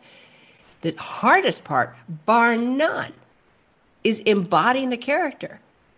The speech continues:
and really going there. And if you, for example, are playing the character of Medea,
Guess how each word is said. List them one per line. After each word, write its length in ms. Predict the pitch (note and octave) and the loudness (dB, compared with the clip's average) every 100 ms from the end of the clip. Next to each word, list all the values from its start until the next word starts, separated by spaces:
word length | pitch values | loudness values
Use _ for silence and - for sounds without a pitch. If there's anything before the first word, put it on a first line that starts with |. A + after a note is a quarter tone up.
| - | 0
and 300 | F3+ G3+ F3+ | 2 2 2
really 260 | A#3+ B3+ G#3 | 2 2 2
going 480 | E3+ F#3+ F#4 G4 | 2 2 2 0
there. 220 | D#3+ - - | -4 -8 -4
And 120 | F#3 | -2
if 140 | G#3+ G#3+ | -2 -2
you, 280 | G3+ C#4 D#4 | -2 -2 -2
for 180 | - | -4
example, 480 | F3+ E3 F3+ A#3+ D#3+ | -6 -4 -4 -4 -4
are 80 | D#3 | -6
playing 320 | D#3 F3 F3 | -4 -2 0
the 80 | E3 | -2
character 480 | - E3 E3 D3+ D3 | 0 0 0 -4 -6
of 80 | C#3 | -4
Medea, 640 | C3+ C#3 G3 A3+ D3+ | -6 0 0 0 -4